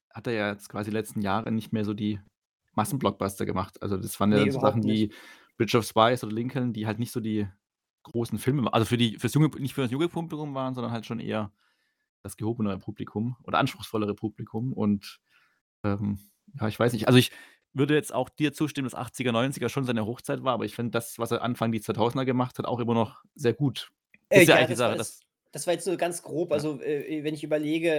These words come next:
Speaker 2: äh, ich, ich liebe Minority Report, das sind wir schon in den zweitausendern. Und
Speaker 1: Ja,
Speaker 2: ich
Speaker 1: stimmt.
Speaker 2: finde auch, äh, Krieg der Welten, der sehr gerne mal gescholten wird, den mag ich sehr gerne.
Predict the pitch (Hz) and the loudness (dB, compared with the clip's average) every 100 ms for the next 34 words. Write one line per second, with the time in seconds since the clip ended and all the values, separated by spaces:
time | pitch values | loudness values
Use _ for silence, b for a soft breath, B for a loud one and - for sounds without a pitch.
0 | 135 135 156 165 - - 156 170 143 139 | 0 -4 -8 -12 -16 -12 -6 -2 -2 0
1 | 139 156 147 147 139 - 131 123 - - | 0 0 -2 -4 -4 -4 -2 -2 -6 -10
2 | - 139 151 131 131 127 - 113 - 120 | -6 -4 -2 -2 -2 -4 -4 -6 -2 -2
3 | 123 120 113 117 B B B - 151 147 | -2 -2 -4 -6 B B B 0 2 2
4 | - 170 165 156 139 143 135 - - 135 | 2 2 4 2 4 2 0 -8 -4 -4
5 | 135 165 143 135 143 175 170 123 120 117 | -4 -10 -6 -4 0 -2 -2 -4 -4 -6
6 | 120 123 120 - 123 123 120 117 120 - | -6 -6 -6 -4 -2 -2 -2 -4 -4 -2
7 | 131 131 120 120 120 117 120 - - - | -2 -4 -8 -6 -4 -4 -6 -10 -10 2
8 | 151 131 135 127 | 2 2 -4 -4